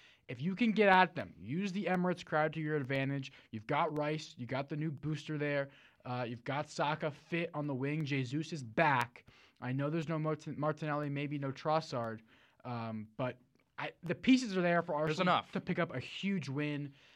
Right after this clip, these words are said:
Speaker 1: Early in the season, could you make it back-to-back losses for City? Even at this stage, that's big. City
Speaker 2: Big.
Speaker 1: don't lose back-to-back games. Uh, they've got a midweek Champions League game. They both do. Arsenal are against Lens, though, so you'd,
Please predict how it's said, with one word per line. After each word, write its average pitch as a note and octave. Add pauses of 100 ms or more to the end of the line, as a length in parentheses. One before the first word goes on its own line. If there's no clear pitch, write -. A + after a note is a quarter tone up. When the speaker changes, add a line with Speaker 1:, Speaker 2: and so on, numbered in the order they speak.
(240)
Speaker 1:
Early G3+
in G3
the F#3
season, E3
could D3
you F3
make F3+
it - (140)
back-to-back -
losses C#3
for C#3+
City? D3
Even E3
at C#3
this D3
stage, C#3 (280)
that's C#3+
big. -
City F#3+
Speaker 2:
Big. A#3
Speaker 1:
don't G3+
lose G#3+
back-to-back D#3+
games. C3 (320)
Uh, C3
they've C#3
got D#3
a C#3+
midweek D3+
Champions D3+
League C3+
game. C#3+
They B2
both C#3+
do. B2
Arsenal C3
are A#2+
against A#2
Lens, B2
though, G#2+
so G#2+
you'd, A2